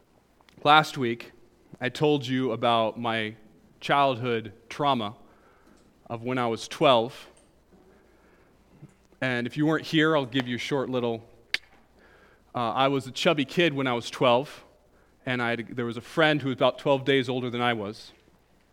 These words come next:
And, uh, she was not chubby 'cause she had hit her growth spurt. She challenged me to a race one day. I accepted. She blows me in the dust.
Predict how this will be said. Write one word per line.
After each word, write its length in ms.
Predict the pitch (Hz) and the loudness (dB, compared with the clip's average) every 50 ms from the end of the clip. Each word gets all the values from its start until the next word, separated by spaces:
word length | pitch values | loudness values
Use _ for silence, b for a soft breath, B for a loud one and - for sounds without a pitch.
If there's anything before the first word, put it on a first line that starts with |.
| _ _ _ _ _ - - - _ | _ _ _ _ _ -20 -20 -12 _
And, 480 | - 131 135 127 123 123 120 120 120 120 | -4 -2 0 0 0 0 -2 -4 -4 -4
uh, 140 | 113 120 117 - B B B B B B B B B B B B B _ - | -6 -8 -10 -14 B B B B B B B B B B B B B _ -4
she 360 | - - - - 175 156 151 | 0 2 2 4 4 4 4
was 240 | 143 147 147 139 147 | 4 4 4 4 4
not 180 | 147 139 - | 2 2 0
chubby 360 | - - - 127 117 127 131 | 0 2 2 2 2 2 0
'cause 180 | 131 - 143 - | -2 -2 -4 -4
she 160 | - - 151 | -2 0 0
had 80 | 135 117 | 0 0
hit 180 | 135 135 - | 0 -2 -2
her 80 | 120 131 | -4 -4
growth 280 | 123 127 147 147 147 - | 0 2 2 2 2 0
spurt. 440 | - - - 135 113 90 - - - - _ _ - | -4 -6 -4 -2 -2 -2 -4 -10 -18 -20 _ _ -20
She 140 | - - 131 | -18 -14 -6
challenged 440 | - - 160 160 160 151 139 117 | -2 0 0 2 2 0 -2 -2
me 100 | 135 139 123 | -2 -4 -2
to 100 | 127 131 | -2 -2
a 40 | 120 | 0
race 360 | 120 156 180 175 170 - - | 2 4 4 4 2 0 0
one 180 | 170 156 147 | 0 2 2
day. 320 | 143 147 147 143 139 143 - B B B B | 4 4 4 4 4 2 -2 B B B B
I 120 | 139 135 | 0 2
accepted. 720 | 123 117 - - - - 170 160 - - 160 151 143 135 - B B B B | 2 0 -2 0 2 4 4 4 2 2 0 0 0 -2 -6 B B B B
She 480 | - - - - 196 196 180 156 127 - - - _ _ _ _ _ _ _ _ _ - | -4 -2 -2 0 0 -2 -2 -4 -6 -8 -14 -20 _ _ _ _ _ _ _ _ _ -4
blows 400 | 139 143 156 165 170 170 160 127 | 2 4 6 8 8 6 6 4
me 100 | 156 156 | 2 0
in 80 | 147 139 | 0 0
the 80 | 131 127 | 0 0
dust. 540 | 113 123 117 113 110 - - - - - | 2 2 2 2 2 -2 -8 -16 -16 -20